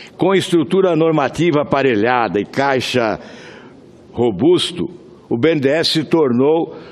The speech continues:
uma poderosa instituição de financiamento com alta ingerência do Poder Executivo em suas decisões.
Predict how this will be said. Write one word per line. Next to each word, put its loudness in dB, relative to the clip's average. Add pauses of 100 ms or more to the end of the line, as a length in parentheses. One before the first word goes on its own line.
uma 0
poderosa 0
instituição -2
de -2
financiamento 0
com 0
alta 0
ingerência 0 (340)
do -2
Poder 0
Executivo 0
em 0
suas -2
decisões. -4